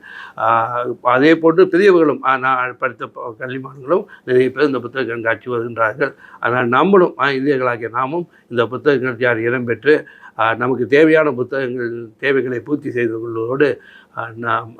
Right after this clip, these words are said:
நம்ம ப-, அது என்ன புத்தகங்கள் தான் புதிதாக வந்திருக்கிறது என்பதை தெரிந்து கொள்ள வேண்டும் என்று நான் ஆசைப்படுகின்றேன். ஆ, குறிப்பாக எல்லோருக்கும் பிடித்த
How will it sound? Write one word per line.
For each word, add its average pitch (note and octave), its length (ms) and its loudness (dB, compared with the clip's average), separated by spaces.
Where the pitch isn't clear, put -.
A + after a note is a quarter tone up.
நம்ம A2+ 300 -4
ப-, C3+ 160 2
அது B2 280 2
என்ன F3+ 260 4
புத்தகங்கள் D3+ 500 0
தான் D#3 100 -2
புதிதாக C#3+ 400 -2
வந்திருக்கிறது C3 500 -2
என்பதை A#2+ 240 -8
தெரிந்து D#3 280 -4
கொள்ள C3+ 260 -12
வேண்டும் B2 240 -8
என்று A#2 140 -8
நான் A2+ 720 -6
ஆசைப்படுகின்றேன். A2+ 640 -4
ஆ, A#2 140 -2
குறிப்பாக C#3+ 500 4
எல்லோருக்கும் E3 760 4
பிடித்த C#3 600 -2